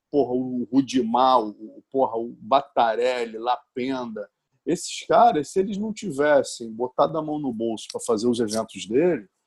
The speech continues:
não tinham surgido os Pelés, Anderson, Shoguns, Liotos, e o próprio Khalid, que fez o Jungle, né? Então, esses loucos não podem ser esquecidos nunca, cara. Porque os caras não só investem, os caras botam na reta de uma maneira que é pra perder muito dinheiro.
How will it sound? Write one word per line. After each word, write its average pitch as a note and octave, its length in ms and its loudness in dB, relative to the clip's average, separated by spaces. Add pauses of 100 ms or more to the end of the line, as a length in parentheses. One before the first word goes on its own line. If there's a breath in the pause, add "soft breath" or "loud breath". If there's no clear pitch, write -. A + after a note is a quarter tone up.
(240)
não G#3+ 100 4
tinham G#3+ 200 4
surgido C3 360 2
os - 120 -8
Pelés, B2+ 720 4
Anderson, B2+ 480 -4
Shoguns, A#2+ 800 -2 (260)
Liotos, C3+ 760 4 (240)
e C#3+ 60 4
o - 40 0
próprio - 300 2
Khalid, E3+ 480 0
que - 140 -20
fez B2 200 -2
o A2+ 100 -8
Jungle, G2+ 380 -4
né? G2+ 180 -6 (280)
Então, E3 180 4
esses G#3+ 300 2
loucos C3+ 540 4
não F#3+ 160 -2
podem A3 340 2
ser - 160 -2
esquecidos G3+ 560 -2
nunca, E3+ 460 -2
cara. G2 180 -6
Porque - 160 -8
os - 100 -4
caras F#3 260 4
não A3 140 0
só F#3+ 220 0
investem, C3+ 440 2
os - 80 -20
caras E3+ 220 2
botam F3+ 300 0
na D3+ 160 2
reta C3+ 320 0
de B2+ 100 -10
uma C3+ 160 -6
maneira B2 640 -2 (840)
que - 80 -2
é D3 40 -2
pra - 140 -4
perder C#3+ 380 0
muito D3+ 500 -2
dinheiro. A2 420 0